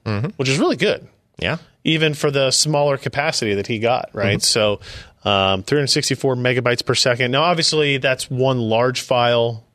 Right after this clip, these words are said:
Speaker 2: being written
Speaker 1: Yeah,
Speaker 2: or
Speaker 1: these,
Speaker 2: copied,
Speaker 1: the,
Speaker 2: rather.
Speaker 1: just generally flash drives won't do awesome if it's, like, small files, but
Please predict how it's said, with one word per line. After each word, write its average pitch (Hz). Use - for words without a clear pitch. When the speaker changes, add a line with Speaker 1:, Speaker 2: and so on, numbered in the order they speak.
Speaker 2:
being 117
written 113
Speaker 1:
Yeah, 180
Speaker 2:
or -
Speaker 1:
these, 170
Speaker 2:
copied, 120
Speaker 1:
the, 113
Speaker 2:
rather. 107
Speaker 1:
just 143
generally 117
flash 95
drives 92
won't 95
do 90
awesome 95
if 92
it's, -
like, 85
small 120
files, -
but -